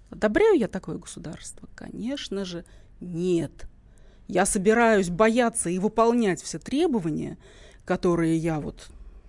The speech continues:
нашла. А, э, главный редактор информационного агентства «Иван-Чай» Лина Жгутова, вот она очень верно мне сказала, что как,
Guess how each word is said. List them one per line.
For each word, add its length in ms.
нашла. 540
А, 840
э, 60
главный 340
редактор 460
информационного 840
агентства 440
«Иван-Чай» 480
Лина 280
Жгутова, 580
вот 120
она 180
очень 280
верно 400
мне 200
сказала, 600
что 200
как, 220